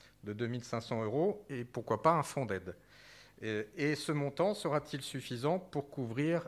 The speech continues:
euh, les surcoûts engagés pour eux ?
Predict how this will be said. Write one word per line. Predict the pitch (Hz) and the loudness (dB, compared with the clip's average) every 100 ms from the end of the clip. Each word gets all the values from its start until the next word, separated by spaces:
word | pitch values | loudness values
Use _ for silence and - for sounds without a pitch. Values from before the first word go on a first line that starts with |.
| - | -4
euh, | 107 107 | -4 -2
les | 107 117 120 | -2 -2 -2
surcoûts | - 120 - - 160 170 - - - - | -4 -6 -8 -6 -4 -4 -8 -20 -6 2
engagés | 156 127 110 92 - - _ | 2 4 2 0 -10 -16 _
pour | 135 | -2
eux ? | 101 | -2